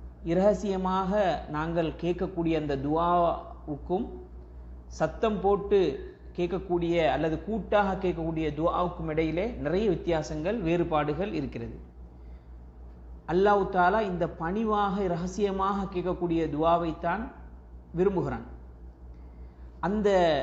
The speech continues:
இரகசியமாக துஆக்களை கேட்கின்ற பொழுது அந்-, எங்களுக்கு கிடைக்கக்கூடிய பெனிஃபிட், ஃபாயிதாக்கள், பயன்கள் என்ன என்றால், இமாம் இப்னு தைமியா ரஹிமஹுல்லா அவர்கள் பத்து ஃபாயிதாக்களை,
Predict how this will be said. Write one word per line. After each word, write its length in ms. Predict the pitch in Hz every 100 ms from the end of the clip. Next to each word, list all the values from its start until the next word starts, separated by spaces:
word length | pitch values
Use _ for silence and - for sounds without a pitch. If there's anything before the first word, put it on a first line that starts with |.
| -
இரகசியமாக 920 | 160 202 214 220 240 226 214 214 226 196
துஆக்களை 680 | 170 196 202 196 208 190
கேட்கின்ற 540 | 190 190 190 208 202 190
பொழுது 440 | 190 190 208 285 - - - - - -
அந்-, 320 | - 196 208 185 -
எங்களுக்கு 640 | 170 208 226 180 208 190
கிடைக்கக்கூடிய 760 | - 185 240 226 - 208 196 190
பெனிஃபிட், 600 | 156 185 214 170 139 - - -
ஃபாயிதாக்கள், 720 | 175 214 220 196 147 - 120 - - - - - -
பயன்கள் 480 | 175 226 247 226
என்ன 220 | 180 175 165
என்றால், 420 | 143 139 220 359 - - - - - - - - -
இமாம் 280 | 196 202
இப்னு 240 | 175 202 240
தைமியா 500 | 220 202 190 180 160
ரஹிமஹுல்லா 480 | 160 185 170 165 156
அவர்கள் 300 | 147 147 226 370 - - - - - -
பத்து 440 | - 180 - - 254
ஃபாயிதாக்களை, 800 | - 180 185 175 160 - 135